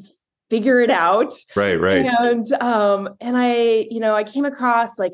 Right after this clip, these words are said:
Speaker 1: Abraham Hicks, um, and then another, um, woman who channels, um, non-physical beings, right? And so I became fascinated with this whole thing about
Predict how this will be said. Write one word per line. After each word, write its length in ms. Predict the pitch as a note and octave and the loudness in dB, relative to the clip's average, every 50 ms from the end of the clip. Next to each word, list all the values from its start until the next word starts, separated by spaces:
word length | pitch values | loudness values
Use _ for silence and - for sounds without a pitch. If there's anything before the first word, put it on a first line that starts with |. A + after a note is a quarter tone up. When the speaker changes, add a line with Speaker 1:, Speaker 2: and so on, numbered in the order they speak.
| - _ - | -6 _ -4
Speaker 1:
Abraham 500 | A3+ A3 G3+ G3+ G3 F#3+ F3 F3+ F3+ F#3+ | -2 -2 -2 -4 -6 -6 -6 -6 -6 -8
Hicks, 960 | F#3+ - - B3+ C#4 D#4 D4+ D4 D4 D4 C#4+ C#4+ - - - - - - _ - - - - - - - - _ _ - | -12 -14 -10 -2 0 2 2 2 0 -2 -4 -8 -18 -18 -18 -18 -18 -20 _ -20 -20 -20 -20 -20 -20 -20 -20 _ _ -2
um, 380 | A3+ A3 G#3+ G#3 G#3 G3+ G3 G3 G3+ | 0 2 2 2 2 0 0 -2 -2
and 240 | A3+ A#3 A#3 A#3 A#3 | -2 -2 0 0 0
then 340 | A#3 A#3 A#3 A#3 A3+ A#3 A3+ A3+ A3+ | 0 2 2 0 0 -2 -2 -2 -2
another, 1120 | A3 A3 A3+ A3 A#3 B3 C#4 E4 F#4 F#4+ F4+ D#4+ D#4 C4 A#3+ A3+ G#3+ G#3 G3+ G3 - - - | -2 -2 -2 -2 0 2 2 2 0 -2 -2 -2 -2 0 0 2 2 0 0 -2 -4 -6 -6
um, 460 | G3+ F#3+ F3+ F3 F3 F3+ F3+ E3 - - - - | -6 -4 -4 -4 -6 -8 -12 -14 -16 -20 -14 -10
woman 520 | A3 G3+ G#3+ A3+ E3 F#3 G#3 G#3 G#3 G#3+ | -4 0 0 2 2 2 2 2 0 -2
who 240 | G#3 G#3 G#3 A3 G#3 | -4 -4 -4 -6 -6
channels, 1160 | G#3+ - - - A3+ A3+ A3 G#3+ G#3 G#3+ G#3 G#3 G3+ G3 G3 F#3+ F#3 F#3+ F#3+ - - - - _ - - - - - _ _ - | -6 -8 -14 -12 -8 -2 0 0 2 2 2 2 2 0 0 -2 -6 -8 -12 -16 -18 -20 -20 _ -20 -20 -20 -20 -20 _ _ -8
um, 600 | G#3 G3 F#3 F3+ F3 F3 F3 E3+ E3+ E3+ F3 F3 - - | -4 -4 -2 -2 -2 -2 -2 -4 -4 -4 -6 -8 -4 -2
non-physical 800 | G#3 G#3 G3+ G3 G#3 G#3 G3 G3+ F#3+ F#3 F#3 G#3+ - G3 F#3 | 0 0 2 2 0 -2 -2 -4 -4 -4 -4 -4 -4 -4 -4
beings, 440 | D3 F#3+ E3 C#3 - G2+ F3+ F#3 - | -2 -4 -6 -6 -8 -10 -10 -6 -2
right? 320 | F#3 F#3+ G3+ A#3+ C#4 C#4 | 0 0 2 0 0 0
And 180 | A3+ G#3+ A3 G#3+ | 0 -2 -4 -4
so 140 | - A3+ A3+ | -6 -8 -4
I 80 | A3+ | -4
became 400 | A3 A#3 A3 - A#3+ C4+ F4+ F4 | -4 -4 -4 -4 -2 0 0 0
fascinated 880 | - - - - G#3+ G3 B3+ C#4+ C#4 - D4 B3 A3 G3+ F#3 F#3 F#3 F3 | 0 -4 -10 -10 -6 -6 -6 -6 -6 -2 -2 0 0 0 0 0 -2 -2
with 240 | E3+ F3+ F3+ F3+ - | -2 -4 -6 -6 -10
this 220 | F#3 F3 - - | -14 -14 -14 -16
whole 280 | - A3 B3 C4 C#4 C4 | -6 -2 0 0 0 -2
thing 300 | B3+ - B3+ A#3 A3+ A3 | -4 -4 -2 -2 0 -2
about 360 | G3 F3+ F#3 F3 D#3+ - - | 0 0 0 0 0 -2 -4